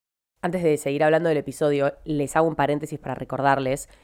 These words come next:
Yo tengo mi podcast en Spotify, pero también tengo una cuenta, como tienen todos, que tienen, tipo, sus respectivas playlists y todo eso, eh,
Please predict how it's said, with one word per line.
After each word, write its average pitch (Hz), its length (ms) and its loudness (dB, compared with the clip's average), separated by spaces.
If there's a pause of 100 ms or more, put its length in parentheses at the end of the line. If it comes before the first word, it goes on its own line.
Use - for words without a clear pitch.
(120)
Yo 214 140 0
tengo 220 400 4
mi 151 320 0
podcast 147 560 0
en 127 80 -6
Spotify, 135 580 -2
pero 143 160 2
también 151 320 0
tengo 143 220 2
una 135 320 0
cuenta, 139 440 2
como 123 220 -4
tienen 127 240 -4
todos, 123 400 0
que - 80 -8
tienen, 123 220 -6
tipo, 127 320 -10
sus - 180 -6
respectivas 123 500 -6
playlists 123 640 -6 (120)
y 123 80 -16
todo 117 120 -4
eso, 143 280 0 (560)
eh, 147 580 4